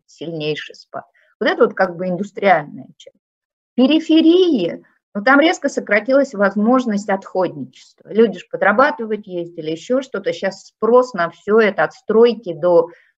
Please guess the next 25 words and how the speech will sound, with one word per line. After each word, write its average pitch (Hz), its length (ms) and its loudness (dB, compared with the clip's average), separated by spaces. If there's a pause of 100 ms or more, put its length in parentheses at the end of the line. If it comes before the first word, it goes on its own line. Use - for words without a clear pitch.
(220)
э, 139 480 -4
до 151 360 -2
каких-то 160 540 -8
вот 139 220 -8
там 139 300 -10 (260)
дорожных 202 540 0
работ, 180 440 -2
не 170 100 -8
знаю, 160 340 -6
он 208 140 -2
резко 226 360 0
сократился. - 840 -20 (560)
А 180 220 4
республики 381 540 -4
Северного 302 460 0
Кавказа, 262 460 -2
кто 277 220 -2
на 262 160 4
отходе, 262 420 -2
они 170 180 -4
тоже 247 320 0
это 277 200 -2
почувствовали, 214 640 -8
а 185 100 4
бюджета 240 580 -6